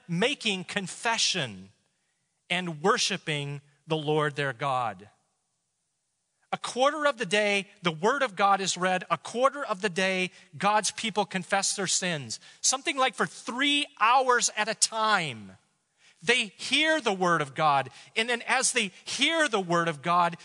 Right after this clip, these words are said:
conviction of sin was brought upon them to lead them to confess their sins.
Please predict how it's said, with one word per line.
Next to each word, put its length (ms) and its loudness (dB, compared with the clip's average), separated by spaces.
conviction 720 0
of 120 0
sin 540 0
was 180 0
brought 420 2
upon 460 0
them 220 -2
to 120 -6
lead 380 -2
them 200 -4
to 120 -6
confess 560 -2
their 200 -4
sins. 680 -8